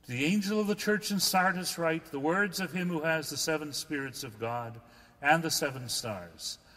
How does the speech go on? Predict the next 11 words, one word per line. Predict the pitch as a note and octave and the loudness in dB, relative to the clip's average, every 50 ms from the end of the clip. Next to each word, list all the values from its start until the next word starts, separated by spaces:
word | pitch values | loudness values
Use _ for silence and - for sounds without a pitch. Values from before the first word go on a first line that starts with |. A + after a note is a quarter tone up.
| - - - | -10 -4 0
"I | G3 G#3 | 2 4
know | G3 F#3 G#3+ A3+ G#3 | 6 6 6 6 6
your | F#3 E3 C#3 | 6 4 4
works. | B2+ C3 C3 D#3+ F#3 - - - - - F3 | 4 2 2 0 0 -2 -4 -6 -6 -2 0
You | E3+ D#3+ D3 | 0 0 2
have | D#3+ E3 F3 F3 E3 | 2 2 2 2 0
the | E3+ F3 | -2 -2
name | E3 C#3+ C#3 C#3 D3 D3+ D#3+ F3+ G#3+ A#3+ A#3 | -2 -2 -2 -2 -2 0 0 0 -2 0 0
of | G#3+ F#3 D#3 | 0 0 0
being | D#3+ D#3 D3+ D3 C3+ | 0 0 0 0 0
alive, | B2+ A2 G#2 F#2+ F#2 G2+ A2 C3 F3+ A#3 A3 - | 0 0 0 -2 -4 -4 -6 -6 -6 -8 -8 -12